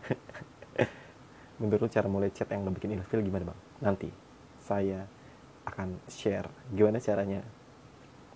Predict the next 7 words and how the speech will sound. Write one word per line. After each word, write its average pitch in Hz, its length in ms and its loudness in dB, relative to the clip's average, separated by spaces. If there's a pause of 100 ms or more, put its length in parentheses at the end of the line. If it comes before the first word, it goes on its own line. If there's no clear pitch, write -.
(340)
nge-D 98 240 4
M 92 160 -2 (1040)
supaya 95 480 -2
seenggaknya 104 400 2
dibales 95 320 0
atau - 240 -4
di-, 101 240 -2